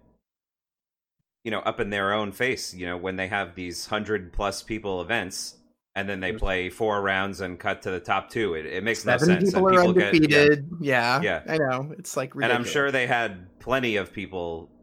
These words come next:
Speaker 1: coming up to them and complaining, because, like, some of this, like, if you were to do something like this in either forty K or, like, War Machine or, or even, like, Magic or anything like that, if you were to say, "Oh, we're just gonna have a hundred people play, and then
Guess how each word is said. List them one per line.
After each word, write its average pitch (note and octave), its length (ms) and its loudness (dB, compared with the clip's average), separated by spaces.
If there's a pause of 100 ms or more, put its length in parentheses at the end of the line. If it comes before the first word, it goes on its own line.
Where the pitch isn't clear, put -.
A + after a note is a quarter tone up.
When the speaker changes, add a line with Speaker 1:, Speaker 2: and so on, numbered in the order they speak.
(340)
Speaker 1:
coming G2 260 -2
up G2+ 140 -4
to G2 100 -6
them E2+ 180 -6
and E2+ 120 -10
complaining, F2 540 -8
because, E2 340 -8
like, F2+ 220 -6
some D3+ 240 -4
of D#3+ 60 -4
this, D3 280 -4
like, G#2+ 260 -4 (560)
if A#2 100 -6
you D3 140 0
were G3+ 100 0
to F#3+ 100 -4
do A#2+ 200 -2
something A#2+ 300 -2
like G#2+ 200 -2
this G#2+ 240 -2
in F#2 120 -2
either F#2 240 -2
forty G#2 300 -4
K G2 320 -2
or, F2+ 100 -2
like, E2 180 -6
War F#2+ 180 -2
Machine F#2+ 420 -6
or, F2+ 200 -4
or E2 160 -2
even, A2 180 -4
like, E2+ 140 -8
Magic F#2+ 460 -4
or G2 80 -2
anything F#2+ 220 -8
like F#2 160 -8
that, G2 120 0
if F#2+ 80 -6
you A#2+ 80 -6
were C#3+ 80 -2
to C3+ 60 -2
say, B2 260 -2
"Oh, D3+ 160 0
we're D#3+ 200 -2
just - 180 -12
gonna F3 140 -2
have D3+ 180 0
a C3+ 40 -2
hundred C#3 300 -2
people C3+ 220 -4
play, B2+ 460 -2 (440)
and A2+ 180 0
then A2 400 -2